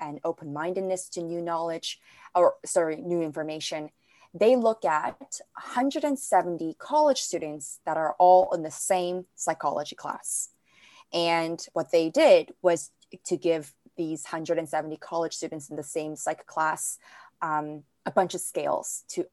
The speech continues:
uh, uh, scales as in surveys to complete. I think there were,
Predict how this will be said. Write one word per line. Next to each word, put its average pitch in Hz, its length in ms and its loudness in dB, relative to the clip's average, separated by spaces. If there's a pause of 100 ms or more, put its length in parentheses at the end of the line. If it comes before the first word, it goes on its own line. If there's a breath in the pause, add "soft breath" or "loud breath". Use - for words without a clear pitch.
(120)
uh, 185 160 4
uh, 202 100 2 (140)
scales 202 480 8
as 170 140 2
in 165 80 -8
surveys 156 720 -4 (240 soft breath)
to 180 100 -4
complete. 151 520 -6
I - 80 -6
think 262 240 -4
there 254 160 4
were, 170 420 6